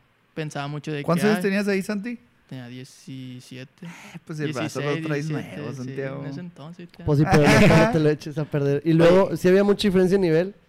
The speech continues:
Speaker 3: Obviamente sí me imagino, pero mucha, o sí te pegaban
Speaker 2: Entre
Speaker 3: en
Speaker 2: la
Speaker 3: prepa.
Speaker 2: academia y la prepa.
Speaker 1: En la
Speaker 3: Ajá.
Speaker 1: prepa, no, sí había, es que nosotros siempre, cuando yo pichaba, era cuando jugábamos contra la prepa veintidós.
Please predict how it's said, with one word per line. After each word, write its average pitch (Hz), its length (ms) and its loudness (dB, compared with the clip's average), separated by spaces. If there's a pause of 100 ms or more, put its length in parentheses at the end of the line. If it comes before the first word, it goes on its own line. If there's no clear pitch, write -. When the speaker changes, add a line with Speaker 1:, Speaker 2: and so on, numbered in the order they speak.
(160)
Speaker 3:
Obviamente 185 480 2
sí 165 140 -2
me 160 80 2
imagino, 185 400 0
pero 143 640 0
mucha, 147 560 -2 (260)
o - 80 -14
sí 131 140 -12
te 151 80 -12
pegaban 131 400 -6
Speaker 2:
Entre 135 260 -2
Speaker 3:
en 135 60 2
Speaker 2:
la 131 100 2
Speaker 3:
prepa. 139 160 2
Speaker 2:
academia 147 340 0
y 147 60 -2
la 135 240 -4
prepa. 139 160 -2
Speaker 1:
En 139 60 0
la 143 60 2
Speaker 3:
Ajá. 131 100 0
Speaker 1:
prepa, 156 220 -10
no, 127 280 -14
sí 143 220 -14
había, 143 400 -8
es 139 100 -14
que 170 380 -10 (320)
nosotros 143 240 -10
siempre, 170 420 -8 (300)
cuando 170 240 -6
yo 165 100 -4
pichaba, 220 480 -4
era 156 260 -6
cuando 185 240 -10
jugábamos 151 340 -12
contra 180 220 -14
la 143 100 -10
prepa 139 320 -12
veintidós. 135 480 -12